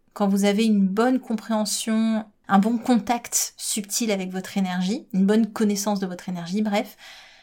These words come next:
de le faire avec votre propre énergie. Personnellement, je recharge plus mon, mes oracles, mes, mes tarots, et cetera, avec des outils. Euh, je le fais avec ma propre énergie, euh,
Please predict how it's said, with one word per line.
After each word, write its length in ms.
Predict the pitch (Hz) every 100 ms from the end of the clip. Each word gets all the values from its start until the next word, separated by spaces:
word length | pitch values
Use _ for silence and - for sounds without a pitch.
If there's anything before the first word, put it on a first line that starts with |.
| _ _
de 160 | 190 208
le 60 |
faire 220 | 202 226 233
avec 140 | 202
votre 140 | 190
propre 280 | 180 214 208
énergie. 540 | 208 190 180 170 180 -
Personnellement, 520 | 202 190 214 208 220
je 160 | 233 208
recharge 600 | 180 208 208 233 196 202
plus 440 | 202 - 233 240
mon, 320 | 226 190 180
mes 340 | 180 185 185 185
oracles, 440 | 190 196 196 196
mes, 180 | 185 185
mes 160 | 180 175
tarots, 340 | 196 180 190
et 60 | 190
cetera, 480 | 190 185 185 190 196 - - -
avec 320 | - 190 185 185
des 300 | 190 185 190
outils. 420 | 196 - 214 226 - _ _ -
Euh, 100 | 180
je 120 | 175
le 80 | 190
fais 160 | 220
avec 180 | 202 185
ma 100 | 180
propre 300 | 180 208 202
énergie, 600 | 196 180 180 170 208 214
euh, 140 | 175